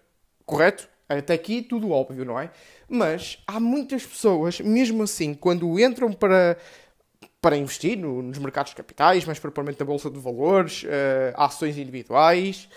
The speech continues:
elas não olham para o roic, Return on Invested Capital, ou o ross, o Return on Capital Employed.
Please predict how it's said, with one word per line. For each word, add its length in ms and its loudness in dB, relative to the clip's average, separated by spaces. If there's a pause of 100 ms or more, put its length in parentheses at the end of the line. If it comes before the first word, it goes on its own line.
(760)
elas 720 2 (180)
não 640 -2 (500)
olham 500 2
para 200 0
o 60 6
roic, 420 0 (140)
Return 640 -2
on 100 -2
Invested 540 -8 (120)
Capital, 540 -8 (300)
ou 160 4
o 20 -2
ross, 540 0
o 180 0
Return 500 0
on 180 0
Capital 520 -2
Employed. 480 0